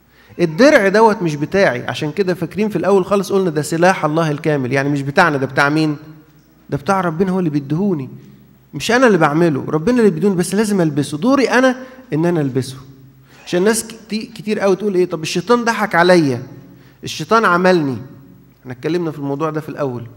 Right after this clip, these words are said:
بس لما ربنا اداني حاجة، ده دوري إن أنا ألبسها أو إن أنا ما ألبسهاش. إبليس عايز يوقعني في الغلط أو عدم الحق،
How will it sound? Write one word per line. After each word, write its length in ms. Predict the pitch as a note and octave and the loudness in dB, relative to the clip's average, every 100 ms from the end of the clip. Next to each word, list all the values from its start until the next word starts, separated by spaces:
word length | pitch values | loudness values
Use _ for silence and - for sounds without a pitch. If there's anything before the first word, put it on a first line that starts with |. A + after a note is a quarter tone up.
| - _ _ _ _ - _ _ _ _ _ | -20 _ _ _ _ -20 _ _ _ _ _
بس 220 | E3 E3+ F#3+ | -10 -6 -2
لما 140 | F#3 | 0
ربنا 300 | F3+ F#3 B3+ | 0 -2 -4
اداني 300 | F3 A#3 G#3 | -4 -4 -4
حاجة، 400 | - B3+ D#3 - - - - C#3+ - | -4 -6 -6 -10 -16 -20 -16 -16 -6
ده 120 | D#3+ | -4
دوري 300 | E3 B3+ F3 | 0 0 0
إن 100 | F3 | 0
أنا 200 | G3+ F3 | 0 -2
ألبسها 460 | D3 C#3+ F3 - D#3 - - - | -6 -6 -6 -6 -10 -14 -16 -6
أو 120 | C#3 | -2
إن 80 | D3+ | 0
أنا 140 | D#3 | 0
ما 80 | C3+ | -2
ألبسهاش. 680 | B2+ B2+ C3 B2+ - - - - _ _ _ _ _ _ _ _ _ _ _ _ _ _ _ _ _ _ - | -4 -6 -6 -8 -8 -14 -20 -20 _ _ _ _ _ _ _ _ _ _ _ _ _ _ _ _ _ _ -8
إبليس 360 | F3+ F#3+ D4+ C#4 | -8 -4 -4 -2
عايز 360 | A#3 B3+ G#3 | 0 0 0
يوقعني 480 | F#3 E3+ G3 G#3+ F3+ | 0 2 2 2 2
في 80 | D3+ | -2
الغلط 400 | D3 C3+ D#3+ B2+ - - | -2 2 2 0 -6 -8
أو 100 | C3+ | -2
عدم 320 | C3+ E3 C#3+ | 0 2 0
الحق، 380 | C3+ C3+ G#3 - | -2 -4 -6 -6